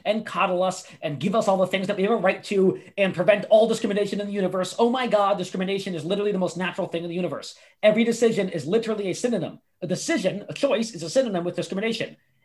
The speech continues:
Every single day I discriminate against Dunkin' Donuts and on, in favor of Starbucks. Everyone discriminates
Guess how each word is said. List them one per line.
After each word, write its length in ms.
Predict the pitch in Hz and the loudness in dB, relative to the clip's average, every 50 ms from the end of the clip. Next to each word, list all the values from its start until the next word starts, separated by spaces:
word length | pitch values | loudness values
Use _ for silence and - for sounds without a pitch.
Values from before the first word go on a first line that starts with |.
| _ - | _ 0
Every 220 | 208 202 240 240 | 2 2 2 0
single 260 | 240 - 226 240 233 | 0 0 0 0 2
day 180 | - 202 190 180 | 2 4 2 2
I 60 | 185 | 2
discriminate 640 | - 165 - - 226 196 196 196 196 190 185 - - _ _ _ _ - | 0 -4 -4 -4 -2 -2 0 0 -2 -2 -4 -8 -12 _ _ _ _ -10
against 340 | 143 - 190 247 247 - | -4 -2 -2 -2 0 0
Dunkin' 200 | 269 262 254 226 | 0 0 0 2
Donuts 400 | 190 202 202 202 208 202 202 - - 180 | 4 4 4 4 2 0 -2 -6 -6 -4
and 240 | 175 165 165 165 - _ | -4 -4 -4 -8 -8 _
on, 240 | 180 175 170 170 170 - - | -4 -2 -2 -4 -8 -10 -10
in 120 | 185 151 | -10 -2
favor 380 | - 208 220 190 139 170 165 170 | 0 0 0 2 0 -2 -2 -2
of 240 | - 143 143 156 147 | -2 -4 -4 -4 -4
Starbucks. 540 | - - 240 226 - - - - - - - _ _ _ _ _ _ - | 0 2 2 2 2 0 -4 -10 -14 -20 -20 _ _ _ _ _ _ 2
Everyone 340 | - 269 226 277 262 269 254 | 4 4 4 2 0 0 0
discriminates 480 | 233 - - 247 233 233 233 226 226 | -2 -2 -2 -2 0 0 0 -2 -2